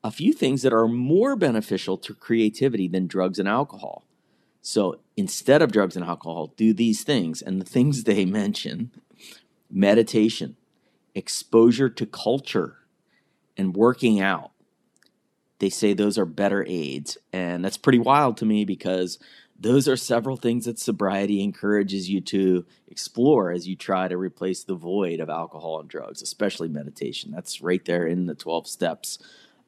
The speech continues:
Um, but broadening your horizons and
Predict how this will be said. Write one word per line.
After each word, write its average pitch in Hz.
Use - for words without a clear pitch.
Um, 82
but 117
broadening 120
your 117
horizons 120
and 95